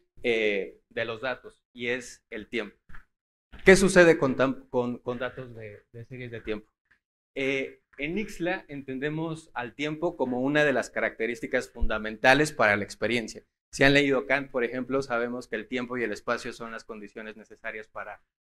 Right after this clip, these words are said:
para la existencia. Y esto no solo se refleja en términos filosóficos, sino también en términos prácticos.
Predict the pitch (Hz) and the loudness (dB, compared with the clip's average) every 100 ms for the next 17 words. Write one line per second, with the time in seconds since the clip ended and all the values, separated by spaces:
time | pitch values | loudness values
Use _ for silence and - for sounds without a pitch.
0 | _ 113 113 113 - 113 127 127 - 104 | _ -6 -6 -6 -10 -16 -12 -12 -12 -20
1 | _ _ _ _ - 190 196 - 196 190 | _ _ _ _ -6 -4 -4 -4 -6 -4
2 | 180 180 185 190 147 117 131 139 143 135 | -8 -4 -4 -4 -6 -10 -10 -10 -10 -12
3 | 139 143 139 123 _ 117 113 135 131 131 | -12 -10 -10 -14 _ -10 -2 -2 -2 -4
4 | 156 175 - 127 123 120 123 147 160 135 | -4 -4 -8 -6 -2 -2 2 0 0 -2
5 | 131 131 123 113 - 120 - - - | -4 -4 -8 -12 -4 -4 -4 -20 -20